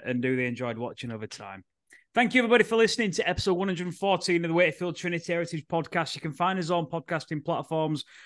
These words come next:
worldwide and follow us on Facebook under the Wakefield Trinity Heritage banner and on Instagram and Twitter too.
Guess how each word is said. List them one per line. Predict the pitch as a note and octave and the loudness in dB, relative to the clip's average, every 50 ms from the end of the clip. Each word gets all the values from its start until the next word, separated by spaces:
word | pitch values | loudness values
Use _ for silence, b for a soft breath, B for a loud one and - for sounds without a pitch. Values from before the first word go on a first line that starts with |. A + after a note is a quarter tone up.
| B B B | B B B
worldwide | - F#3+ G#3 G#3 F#3+ E3 F#3 F#3+ F#3+ F#3+ F3+ | 6 8 8 8 6 6 6 6 6 6 4
and | F3+ E3+ D#3+ | 2 -2 -2
follow | - G#3+ A3 G#3+ | -2 0 0 0
us | F3+ D#3+ | 0 -2
on | F#3 D#3+ | -4 -6
Facebook | - - F#3+ F#3 E3+ - - F3 E3 - | -4 0 0 0 0 0 -4 -8 -8 -6
under | F#3 F3 D#3+ | -4 -4 -2
the | D#3+ | 0
Wakefield | D#3+ E3+ D3 C3 - E3+ E3+ - | 0 0 0 0 -2 -4 -4 -4
Trinity | - E3+ D#3+ D#3 C3 - | -4 -4 -4 -2 0 0
Heritage | D#3 D3+ D3 - D#3 C#3+ B2 - | 2 2 2 0 -2 -2 0 2
banner | C#3+ C#3 D3 C#3+ C3 - B B B B B | 2 4 4 4 2 2 B B B B B
and | C#3 D3 D3+ | -2 0 0
on | D#3 C#3+ | 2 2
Instagram | D3 D3 D3 C#3 - - - D#3 D3 B2 B2+ - C#3 C#3 C3+ C#3 C3+ C#3 C3+ B2+ | 2 0 0 -2 -4 -2 0 0 0 0 0 -2 0 0 2 2 0 0 -2 -4
and | B2+ B2+ B2+ B2 A#2+ - | -4 -4 -4 -4 -6 -8
Twitter | - C3 A#2 - - B2 | -8 -10 -10 -8 -8 -10
too. | - - - B2 A2 A2 G#2+ | -10 -8 -6 -6 -4 -4 -6